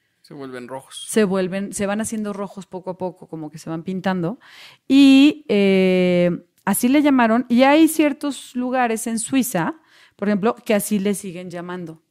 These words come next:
Speaker 2: Ojo de perdiz o, eh, Eye of the Patrich.
Speaker 1: Ok.
Speaker 2: Pa-, Patrige, Patrich, no sé cómo se diga. Y en Italia le llaman Occhio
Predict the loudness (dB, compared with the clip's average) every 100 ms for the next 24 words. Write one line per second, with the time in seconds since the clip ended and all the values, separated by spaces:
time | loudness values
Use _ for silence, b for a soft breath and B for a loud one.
0 | _ -8 -6 -6 -6 -4 0 0 0 -4
1 | -16 B B B 2 4 4 4 2 -2
2 | -4 -2 -2 -6 _ -2 2 0 -2 -6
3 | -4 -2 -2 -4 _ -8 -8 -10 -12 -16
4 | -20 -20 _ _ -18 -6 -4 -2 -4 -2
5 | -2 -2 0 0 -2 -8 -12 -8 -6 -6
6 | -8 -10 -10 -8 -8 -6 -4 -4 -6 _
7 | B B B B 0 2 2 2 2 4
8 | 2 2 4 2 0 -2 -2 0 0 0
9 | -2 _ -2 -2 0 -2